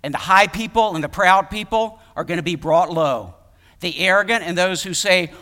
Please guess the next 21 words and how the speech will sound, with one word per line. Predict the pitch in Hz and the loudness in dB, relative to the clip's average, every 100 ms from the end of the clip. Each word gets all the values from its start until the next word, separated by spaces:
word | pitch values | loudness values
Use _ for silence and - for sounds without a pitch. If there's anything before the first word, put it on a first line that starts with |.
| - | -8
"We | 208 233 | -2 0
are | 196 185 | 2 2
rich, | 180 247 269 - - - - - | 6 6 6 2 -4 -8 -18 -8
we | 214 | 2
have | 233 196 | 6 8
all | 202 202 | 8 8
we | 185 | 4
need," | 190 214 233 | -2 -2 -2
go | 180 | 0
to | 170 | 0
Revelation | 160 160 156 156 - 123 | 2 0 0 -4 -6 -8
three, | 151 190 180 | -4 -4 0
right? | 160 180 180 - - - - _ | 4 4 0 -14 -20 -20 -20 _
"We | 190 220 | -2 0
are | 185 | 4
rich, | 214 269 - | 8 6 4
we | 208 | 2
have | 214 196 | 6 8
all | 208 202 | 8 8
we | 185 | 4
need. | 208 254 277 247 - | 4 4 4 -2 -8